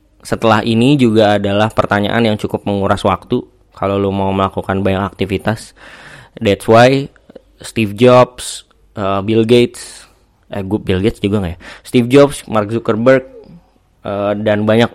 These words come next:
orang-orang keren lainnya selalu pakai baju yang sama,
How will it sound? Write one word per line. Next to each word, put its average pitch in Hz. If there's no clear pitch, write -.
orang-orang 101
keren 110
lainnya 107
selalu 117
pakai 127
baju 120
yang 123
sama, 110